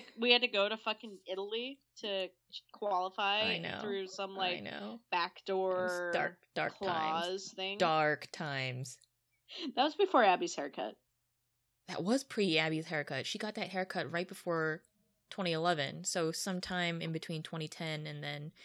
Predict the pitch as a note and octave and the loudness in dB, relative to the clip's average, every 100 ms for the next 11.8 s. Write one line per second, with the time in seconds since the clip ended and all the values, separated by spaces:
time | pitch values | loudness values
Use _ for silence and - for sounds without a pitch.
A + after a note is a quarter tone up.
0 | - - _ - D3 D3 D3+ - D3+ D3 | -20 -20 _ -4 0 0 -2 0 2 2
1 | D#3 D#3 D3 - E3 D#3 F3 F3 C#3+ - | 2 -2 -2 -4 2 4 4 2 -2 -4
2 | D#3 C#3+ - D3 C#3 C#3 C3+ - D#3 C#3 | -4 -4 -2 0 2 0 -2 -6 -6 -4
3 | C#3 D3+ C3+ C3 F3+ - _ _ _ - | -2 -2 -2 -6 -8 -14 _ _ _ -6
4 | G3+ G3+ G3 F#3 G3+ D#3 C#3+ E3 - A3 | 0 2 4 4 6 4 2 0 0 0
5 | G#3+ F3 D#3 E3+ - _ - - _ _ | 0 0 0 -2 -8 _ -20 -20 _ _
6 | _ - E3+ F3+ F#3+ F3+ F3+ F3+ D3 D3 | _ 2 6 6 6 4 2 2 0 2
7 | C#3+ C#3+ C#3+ - _ _ _ _ _ _ | 2 2 -2 -8 _ _ _ _ _ _
8 | F#3+ B3 A#2+ E3 G3 - _ _ _ _ | 6 6 4 0 -4 -12 _ _ _ _
9 | _ _ _ - F#3+ G3+ F3+ - F#3+ E4 | _ _ _ 6 8 8 6 8 8 8
10 | F3+ F3 F3 E3+ G#3+ - _ _ - A#3 | 2 -8 -8 -6 -6 -8 _ _ -2 2
11 | F#3 B2 D#3+ - - - F4+ | 4 2 -2 -8 -8 0 2